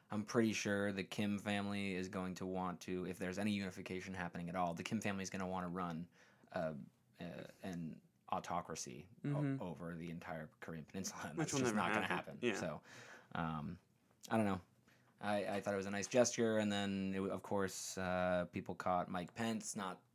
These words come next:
Speaker 1: not standing while the, the Korean team was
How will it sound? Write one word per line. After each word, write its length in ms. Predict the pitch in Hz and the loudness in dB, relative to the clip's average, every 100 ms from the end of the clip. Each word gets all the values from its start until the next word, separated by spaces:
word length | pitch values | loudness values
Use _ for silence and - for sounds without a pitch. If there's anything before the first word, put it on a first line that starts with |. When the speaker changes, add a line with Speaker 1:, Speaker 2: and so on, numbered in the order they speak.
| - | -10
Speaker 1:
not 220 | 95 85 | -8 -6
standing 840 | - 123 120 117 113 113 110 110 104 104 107 | -2 2 4 2 2 0 -2 -4 -6 -10 -2
while 320 | 104 104 107 | 2 2 2
the, 520 | 104 104 101 101 98 | 0 0 0 0 -2
the 140 | 95 98 | -4 -4
Korean 320 | - 104 104 | -4 -4 -2
team 300 | - 107 101 | -2 -2 -2
was 300 | 98 98 | -4 -6